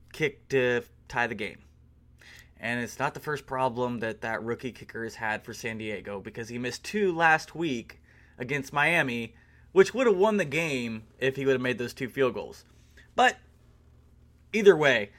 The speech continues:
the Chargers' offensive line is garbage. That's, that's really all you can, is just garbage. And I think that is the only thing keeping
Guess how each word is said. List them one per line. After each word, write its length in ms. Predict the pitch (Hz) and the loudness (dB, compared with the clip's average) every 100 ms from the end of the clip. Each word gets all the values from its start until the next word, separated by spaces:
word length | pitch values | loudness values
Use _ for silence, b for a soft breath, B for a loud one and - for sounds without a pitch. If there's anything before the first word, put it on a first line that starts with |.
| b b b b b _ _ - _ _ _ - | b b b b b _ _ -20 _ _ _ -14
the 80 | 147 | 0
Chargers' 400 | 262 277 214 208 | 6 6 6 4
offensive 440 | 202 202 165 156 | 6 4 -2 0
line 280 | 156 151 143 | 2 2 2
is 420 | 131 139 131 - - - - - 123 | 4 4 4 0 -14 -20 -20 -18 0
garbage. 420 | 143 127 107 - | 2 2 -2 -2
That's, 280 | 131 - - | -2 -2 -6
that's 360 | 156 151 - | -2 -2 -2
really 240 | 139 185 156 | 2 4 4
all 140 | 143 | 2
you 80 | 139 | 0
can, 140 | 135 | -2
is 340 | 135 165 156 127 | -2 0 0 -2
just 240 | 135 - | -4 0
garbage. 440 | 131 110 92 85 - | 0 0 -2 -12 0
And 320 | 131 127 117 B B B - | 2 4 2 B B B -4
I 120 | 147 | 0
think 300 | 180 180 - | 0 -2 2
that 280 | 175 165 156 | 4 4 2
is 220 | 160 139 | -2 -4
the 100 | 131 | -4
only 260 | 139 208 202 | -2 0 2
thing 220 | 180 160 | 0 -4
keeping 640 | 185 190 156 135 123 131 | -4 -4 -2 -4 -6 -10